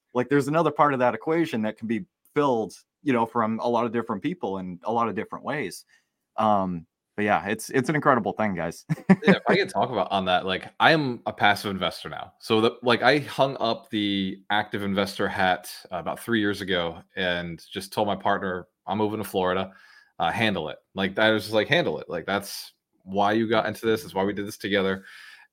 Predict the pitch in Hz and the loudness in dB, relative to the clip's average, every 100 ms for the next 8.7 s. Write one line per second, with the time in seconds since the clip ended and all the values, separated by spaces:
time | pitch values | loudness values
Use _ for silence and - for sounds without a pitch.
0 | _ 104 104 101 98 - - - 131 - | _ 2 4 2 -2 -6 -8 -4 -2 2
1 | 131 107 120 135 139 - 110 98 107 107 | 2 2 2 2 2 0 0 2 0 0
2 | 104 101 101 104 92 87 90 95 90 98 | 0 0 -2 0 0 -2 -2 0 0 -2
3 | - 101 95 95 143 - _ _ _ - | -2 0 0 -2 -2 -4 _ _ _ 0
4 | 101 92 90 107 101 95 - - - - | 2 2 0 -2 -2 -4 -10 -16 -20 -20
5 | _ 90 120 110 101 - 107 98 110 107 | _ 0 2 4 2 4 2 4 0 0
6 | 101 85 - 87 - 123 101 92 - 95 | 0 -2 -2 -2 2 4 4 0 -2 0
7 | 113 117 95 87 85 - - _ 90 80 | 0 0 0 -2 -2 -10 -14 _ -6 -6
8 | - 92 98 101 107 98 | -6 0 2 2 -2 -4